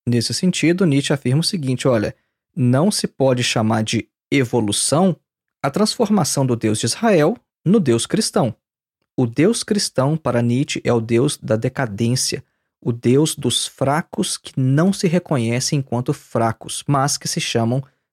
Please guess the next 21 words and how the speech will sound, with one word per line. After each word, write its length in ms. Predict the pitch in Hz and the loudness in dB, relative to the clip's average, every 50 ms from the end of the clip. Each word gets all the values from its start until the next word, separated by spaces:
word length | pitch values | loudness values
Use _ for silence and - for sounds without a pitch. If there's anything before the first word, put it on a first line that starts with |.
| _ _ | _ _
bons. 560 | - 120 120 104 95 98 82 - - - - - _ _ _ _ _ _ _ _ _ _ _ | -6 -4 -2 -2 -2 -2 -6 -8 -8 -8 -10 -14 _ _ _ _ _ _ _ _ _ _ _
Vejam 200 | - - 135 139 | -10 -6 -6 -6
só, 300 | 135 - 135 120 113 110 | -2 0 0 0 0 0
né? 160 | 107 120 139 | 0 0 -2
Profunda 560 | 135 - 147 147 135 - - - 147 165 160 147 | -2 -2 -2 -4 -4 -4 -4 -2 -2 0 0 0
essa 160 | 127 - 131 | -2 -2 -2
reflexão 640 | 131 131 - - 123 - - - - 117 120 135 135 | -4 -4 -4 -6 -6 -6 -6 -4 -4 -2 -2 -2 -2
de 160 | 123 131 127 | -2 -2 -2
Nietzsche. 380 | 117 113 113 104 - - - - _ _ _ _ _ _ _ _ _ - | -2 -2 -2 -4 -6 -8 -10 -12 _ _ _ _ _ _ _ _ _ -8
Os 200 | 135 - - - | -6 -6 -6 -6
fracos 520 | - - 139 147 160 175 - - 156 - | -4 -2 -2 0 0 0 -2 -2 -4 -2
não 200 | - 139 160 175 | 0 0 2 0
se 120 | 175 - 156 | 0 0 0
reconhecem 880 | 147 165 156 - - 131 113 113 120 123 127 131 - - 143 143 143 - _ _ | -2 -2 -2 -2 -2 -2 0 0 0 -2 -2 -4 -4 -4 -4 -6 -6 -8 _ _
como 340 | - - 120 113 117 123 120 | -6 -4 -2 0 0 -2 -4
fracos, 720 | - - - - 107 110 110 - - - - - - - - _ _ | -6 -6 -6 -2 -2 -2 -2 -4 -6 -10 -10 -10 -12 -14 -16 _ _
eles 200 | 120 117 117 113 | -2 -2 0 -2
se 140 | - - 131 | -2 -4 -4
chamam 420 | - - - 123 120 120 123 117 | -6 -4 -2 -2 0 0 0 -2
de 280 | 107 - 123 123 120 - _ _ _ _ _ _ _ | -2 -2 -4 -4 -4 -6 _ _ _ _ _ _ _
bons. 640 | - 117 110 117 110 107 90 78 - - - - | -8 -2 0 0 2 0 0 -2 -4 -6 -8 -10